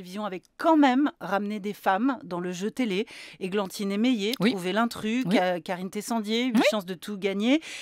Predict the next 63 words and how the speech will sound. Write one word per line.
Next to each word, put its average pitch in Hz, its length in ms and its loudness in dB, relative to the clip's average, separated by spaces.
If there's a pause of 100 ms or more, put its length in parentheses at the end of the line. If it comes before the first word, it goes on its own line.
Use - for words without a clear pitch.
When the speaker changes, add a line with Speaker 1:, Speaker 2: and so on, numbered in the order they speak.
(120)
Speaker 1:
euh, 196 80 -2
Sidonie 214 440 0
Bonnet 202 300 0
qui, 160 260 -16
qui - 180 -16
co-présente 233 520 2
Speaker 2:
Oui, 640 80 2
Speaker 1:
un, - 40 2
Speaker 2:
oui, - 140 2
Speaker 1:
un 208 80 2
jeu 190 140 -2
avec, 196 120 0
Speaker 2:
absolument. 247 300 4
Speaker 1:
euh, 175 120 0
Olivier 196 380 -2
et 208 40 0
Mine. 311 200 4 (320)
Mais 202 80 4
enfin, 220 240 6
les 180 160 0
barons 202 560 2
du 170 200 -8
jeu 185 220 -2
Speaker 2:
Ouais, 226 80 0
Speaker 1:
en 302 60 -4
France, 302 220 0
Speaker 2:
c'est 180 140 -4
Speaker 1:
ce 190 40 0
Speaker 2:
des 214 60 -2
Speaker 1:
sont 233 80 2
Speaker 2:
hommes. 247 80 4
Speaker 1:
des 285 180 4
hommes. 254 260 0 (140)
Speaker 2:
Oui, 240 120 4
mais 269 60 0
parce 165 160 -6
que - 100 -6
les 156 100 -2
chaînes 180 220 0
sont 156 120 -8
souvent 151 260 -4
dirigées 143 260 -2
par 127 140 -4
des 127 220 -4
hommes. 214 140 0 (320)
Speaker 1:
Ouais. 165 200 -6 (380)
Speaker 2:
Et 180 100 0
qu'il 254 400 2
y 226 100 6
a 302 180 4
une, 240 200 4
euh, 196 380 4 (320)
une 208 40 -2
espèce 370 180 0
de 262 80 4
croyance 240 640 2
en 214 40 0
la 180 120 4
séduction 247 800 0
masculine 208 840 2
dans 165 180 2
le 165 60 2
jeu. 147 300 0